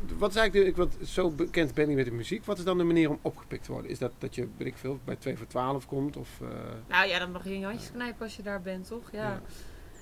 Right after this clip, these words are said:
Speaker 2: Ik denk, nou ja, ik, ik ben er heel erg mee bezig dat je motivatie moet gewoon zijn om iets moois te maken
Speaker 1: Mhm.
Speaker 2: en om muziek te maken. En,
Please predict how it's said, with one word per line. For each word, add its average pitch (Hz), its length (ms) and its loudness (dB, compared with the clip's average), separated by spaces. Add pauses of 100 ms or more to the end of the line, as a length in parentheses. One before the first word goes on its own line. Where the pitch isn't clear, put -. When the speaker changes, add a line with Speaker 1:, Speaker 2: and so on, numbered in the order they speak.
(140)
Speaker 2:
Ik 233 200 0
denk, 269 300 4 (340)
nou 220 120 4
ja, 240 60 2
ik, - 120 0 (1300)
ik 214 120 -10
ben 247 140 -2
er 254 60 2
heel 247 120 6
erg 240 140 2
mee 220 160 -4
bezig 226 360 -2
dat 208 200 -6
je 208 240 -4 (800)
motivatie 233 640 -6
moet 226 180 -8
gewoon 220 160 -10
zijn 233 280 -6
om 220 300 -10
iets 214 180 -12
moois 226 300 -2
te 185 100 -8
maken 170 460 -6 (120)
Speaker 1:
Mhm. 135 220 0
Speaker 2:
en 185 80 0
om 208 80 -4
muziek 202 240 -6
te - 120 -10
maken. 165 440 -8
En, 190 180 -6